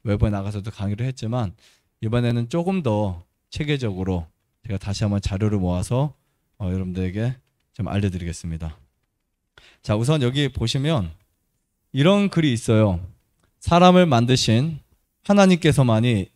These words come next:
인간의 생명을 유지할 수 있는 최선의 방법을 아신다."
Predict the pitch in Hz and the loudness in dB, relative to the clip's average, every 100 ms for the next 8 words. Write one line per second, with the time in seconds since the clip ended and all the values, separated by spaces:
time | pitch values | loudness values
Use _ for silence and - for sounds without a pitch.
0 | _ 131 156 156 156 160 170 185 170 165 | _ -6 0 2 2 0 0 -2 0 0
1 | 180 185 - - 123 127 143 127 120 - | 0 -2 -8 -4 -2 0 2 2 0 -4
2 | 127 117 143 151 _ - 208 208 214 208 | -8 -8 -8 -10 _ -4 -2 0 0 0
3 | - 123 120 123 131 - - 107 120 107 | 0 0 2 2 0 -4 -6 -4 0 0